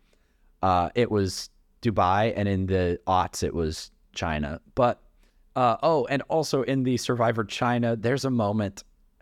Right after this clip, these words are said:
and I have to highlight this. As we're introduced to the cast, Jeff is listing off their professions. And there's some, some wild ones. So he's like, "Oh, we have an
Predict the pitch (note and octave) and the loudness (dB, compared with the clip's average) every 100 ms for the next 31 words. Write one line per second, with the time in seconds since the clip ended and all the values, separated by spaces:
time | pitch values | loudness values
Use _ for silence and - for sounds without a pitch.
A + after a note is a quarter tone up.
0 | _ - A2 G2+ F#2+ F2+ - F2+ - A2 | _ 0 2 2 0 -4 -4 -4 0 -2
1 | - G2 G2+ F2+ F2+ - F#2 F2+ - - | 0 -2 0 0 0 0 -2 -2 -8 -16
2 | _ _ - G#2 A#2 A2 A#2 B2+ C3 C3 | _ _ -6 0 0 0 0 0 -2 -2
3 | A#2 B2 - - A#2 A2 - A2 F2+ - | 0 0 0 -2 -2 -4 -2 0 0 -4
4 | - - _ _ _ _ _ - G#2 - | -10 -14 _ _ _ _ _ -2 0 2
5 | A2+ G2+ A2+ A2 C3 A#2+ G#2+ - A#2 - | -2 0 -2 0 0 2 2 2 -2 -2
6 | - - - - - - - - _ _ | -6 -2 -2 -2 -4 -8 -10 -16 _ _
7 | _ _ _ _ _ _ _ _ B2+ B2+ | _ _ _ _ _ _ _ _ 0 2
8 | C#3+ F3 D#3 - C#3+ C#3 C3+ - _ _ | 2 2 -2 0 0 2 -2 -8 _ _
9 | _ _ - B2 A#2 - _ _ _ G2+ | _ _ -4 -2 -2 -4 _ _ _ -6
10 | G#2+ G#2 F2 D#2 G1+ G1+ - - _ _ | 0 2 2 -2 -8 -12 -16 -18 _ _
11 | _ - C3+ B2 G#2+ G2+ C3 D3+ A2 A2 | _ -4 0 2 2 0 2 0 0 0
12 | F#2+ G#2 | 0 0